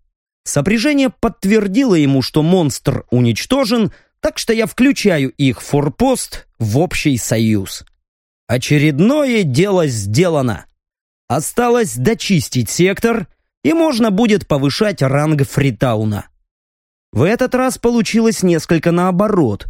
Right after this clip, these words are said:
В этом секторе основаны ещё не все форпосты, зато приоритетная цель уже уничтожена.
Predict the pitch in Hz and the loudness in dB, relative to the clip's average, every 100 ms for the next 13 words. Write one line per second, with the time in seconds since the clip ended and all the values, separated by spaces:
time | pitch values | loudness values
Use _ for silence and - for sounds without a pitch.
0 | - _ _ _ _ 110 196 226 170 147 | -18 _ _ _ _ 0 2 2 0 0
1 | - 254 247 - 127 127 131 190 233 220 | 0 -2 0 -2 0 0 -2 0 2 2
2 | 220 180 175 190 - 214 240 - - 156 | 2 2 0 -2 0 0 0 -2 -2 0
3 | - 135 127 - 226 - - 101 - - | 0 -2 -2 0 0 0 -4 -6 -6 -20
4 | - - 101 147 - 226 240 131 131 127 | -18 -6 -2 -2 0 0 0 0 0 2
5 | 135 147 156 151 143 165 160 143 - 139 | 2 0 0 0 0 2 0 0 0 2
6 | 143 233 147 127 151 208 - - 262 123 | 2 2 2 2 2 2 -2 -2 0 0
7 | 123 95 | -2 -4